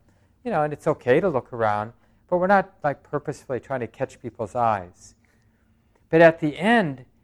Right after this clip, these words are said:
even though we haven't been talking, we haven't even been looking at each other, we feel so close to each other. But we might have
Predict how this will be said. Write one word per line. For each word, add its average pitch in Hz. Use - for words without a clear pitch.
even 190
though 180
we 147
haven't 151
been 123
talking, 156
we 135
haven't 131
even 123
been 113
looking 143
at 151
each -
other, 160
we 127
feel 143
so -
close 180
to -
each 120
other. 87
But 170
we 170
might 185
have 160